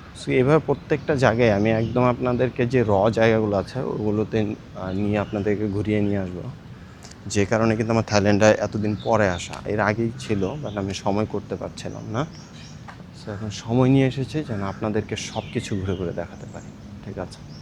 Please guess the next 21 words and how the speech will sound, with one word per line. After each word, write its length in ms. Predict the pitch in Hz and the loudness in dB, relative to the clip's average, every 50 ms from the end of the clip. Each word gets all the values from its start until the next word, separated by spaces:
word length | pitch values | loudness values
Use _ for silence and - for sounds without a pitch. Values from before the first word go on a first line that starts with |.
| - - - - - - - - - - - - - - - - - - - - - - - - - 101 | -18 -18 -18 -18 -18 -18 -18 -18 -18 -16 -16 -18 -18 -18 -18 -18 -18 -18 -18 -18 -18 -18 -16 -12 -8 -6
দেখুন, 320 | 95 92 - - 104 110 123 - - - - - - - - - - - - - - - - - - - - - - - - - - | -6 -6 -4 -4 -4 -4 -4 -6 -10 -16 -16 -16 -16 -16 -16 -16 -16 -16 -16 -18 -18 -18 -16 -16 -16 -16 -16 -16 -16 -16 -14 -14 -12
এখানে 300 | 113 - - 107 110 107 | -8 -4 -2 -2 0 -2
কিছু 540 | - 110 104 - - - - 113 107 104 98 - - - - | -2 -4 -6 -6 -6 -4 -2 0 0 0 -2 -4 -8 -8 -4
লোকালদের 560 | 107 101 107 - - 110 110 104 98 113 110 | -2 0 0 0 2 2 2 2 2 0 0
বাড়ি 260 | 98 101 101 98 98 | 2 2 2 2 2
আছে, 260 | 95 92 - - - 107 104 98 - - - - - - - - - - - - - - - - - | 0 0 -2 -4 -6 -6 -6 -6 -8 -12 -12 -12 -10 -10 -10 -10 -12 -12 -14 -14 -14 -14 -14 -10 -8
এখানে 200 | - 120 107 104 | -4 -2 0 2
মানুষজন 380 | 104 101 101 104 101 107 107 | 4 4 4 4 2 0 -2
থাকে 300 | 98 - - - - 110 - - | -4 -4 -8 -8 -8 -8 -6 -6
কিন্তু 200 | 92 85 - - | -4 -4 -4 -4
এটার 140 | 90 92 87 - | -4 -4 -4 -2
পাশে, 280 | 87 87 - - - - 104 - - - | -4 -4 -4 -8 -10 -10 -12 -12 -12 -10
ঠিক 100 | - 117 - - - | -10 -10 -8 -10 -10
আছে? 120 | - - - - - - - - - - - - - - - - - - - - - - - - - - - | -12 -10 -10 -12 -12 -12 -14 -14 -14 -14 -16 -16 -14 -14 -14 -14 -14 -14 -14 -14 -14 -14 -14 -14 -12 -8 -6
আর 80 | 92 | -6
এখানে 280 | 87 - - 98 98 95 | -6 -6 -6 -4 -4 -4
একটা 200 | 95 - - 104 | -4 -4 -4 -6
ক্যানেল 480 | - - - 104 98 95 95 95 95 | -6 -6 -6 -4 -2 0 0 0 0
আছে। 400 | 92 90 - - - - 107 135 147 - - - - - - - - - - - - - - - - - - - - - - - - - | -2 -4 -4 -6 -6 -4 -4 -4 -4 -6 -10 -16 -16 -14 -14 -16 -16 -16 -16 -16 -16 -16 -16 -16 -16 -16 -18 -18 -18 -18 -18 -12 -6 -4
ও, 140 | 110 123 147 151 131 113 92 80 - - - - - - | -4 -2 -2 -2 -2 -2 -4 -6 -8 -14 -16 -14 -12 -10
জোস। 480 | 98 95 87 78 71 - - - - | -8 -6 -6 -6 -6 -8 -10 -14 -14